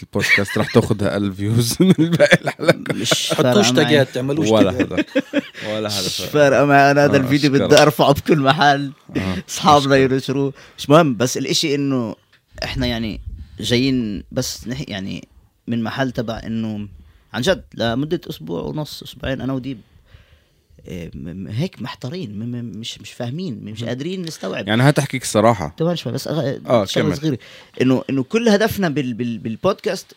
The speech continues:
Speaker 2: نرفع، نرفع قيمنا. إحنا يعني أقلية داخل أقلية بهذا ال-، بهاي ال-، هنا عايشين بفلسطين الداخل.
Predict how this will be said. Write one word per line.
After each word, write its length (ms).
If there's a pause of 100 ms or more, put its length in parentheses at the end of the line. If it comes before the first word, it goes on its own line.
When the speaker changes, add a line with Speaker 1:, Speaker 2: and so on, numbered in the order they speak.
(120)
Speaker 2:
نرفع، 800
نرفع 340
قيمنا. 540
إحنا 600
يعني 380
أقلية 300
داخل 260
أقلية 420
بهذا 280
ال-، 120
بهاي 360
ال-، 140 (200)
هنا 440
عايشين 480
بفلسطين 500
الداخل. 480